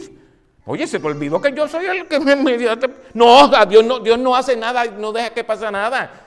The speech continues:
O sea, estás ahí con un propósito. ¿Y Pablo qué hizo? Predicó el evangelio. Y se convirtieron hasta de la guardia del César. Los apóstoles en, en, ah,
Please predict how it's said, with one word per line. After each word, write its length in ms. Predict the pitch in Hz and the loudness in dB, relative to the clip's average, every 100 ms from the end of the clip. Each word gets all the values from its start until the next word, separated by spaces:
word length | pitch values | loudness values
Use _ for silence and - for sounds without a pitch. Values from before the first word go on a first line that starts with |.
| _ _ | _ _
O 40 | |
sea, 240 | _ 220 160 | _ -2 -2
estás 240 | - 208 | 2 2
ahí 200 | 247 240 | 4 0
con 160 | 247 240 | 2 2
un 180 | 226 233 | 2 0
propósito. 1040 | 240 220 208 285 - 302 151 - - _ _ _ _ _ _ _ | 2 4 6 4 4 -2 -4 -6 -12 _ _ _ _ _ _ _
¿Y 100 | 156 | -2
Pablo 360 | 160 202 247 | 6 6 6
qué 100 | 254 | 4
hizo? 240 | 226 175 196 | 2 0 -2
Predicó 580 | 190 190 190 175 190 277 | 0 0 0 -2 2 4
el 80 | |
evangelio. 800 | 285 233 180 196 294 311 170 117 - _ _ _ _ _ _ _ _ _ _ _ _ _ _ _ _ _ _ _ _ _ | 4 2 0 -2 -2 -2 -6 -8 -14 _ _ _ _ _ _ _ _ _ _ _ _ _ _ _ _ _ _ _ _ _
Y 80 | 151 | 0
se 160 | 220 | 2
convirtieron 680 | 226 214 214 170 196 262 277 | 2 0 -2 -2 2 2 2
hasta 240 | 240 254 | 0 2
de 100 | 240 | 4
la 120 | 226 | 4
guardia 520 | 165 165 214 330 311 262 | 4 6 6 6 4 0
del 140 | 233 | 0
César. 640 | 233 269 320 262 139 - - _ _ _ _ - | 0 0 0 -2 -4 -10 -20 _ _ _ _ -14
Los 200 | 151 208 | 0 2
apóstoles 680 | 208 180 202 277 294 254 208 | 4 2 4 2 2 -2 -2
en, 60 | 208 | -4
en, 260 | 208 196 208 | -6 -8 -4
ah, 340 | 180 175 175 | 0 0 -2